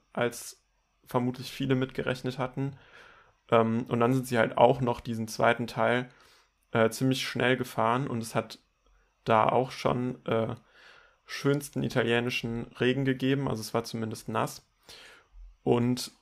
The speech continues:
ähm, ja, es war einfach brutal hart, glaub ich. Und es sind, ähm, in regelmäßigen Abständen halt,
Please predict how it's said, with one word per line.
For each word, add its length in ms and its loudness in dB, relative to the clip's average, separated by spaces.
ähm, 480 2
ja, 200 8
es 160 2
war 100 4
einfach 320 -4
brutal 580 -2
hart, 240 2
glaub 260 2
ich. 240 -2
Und 140 2
es 120 -4
sind, 440 -2
ähm, 440 -2
in 120 0
regelmäßigen 720 2
Abständen 640 -2
halt, 460 0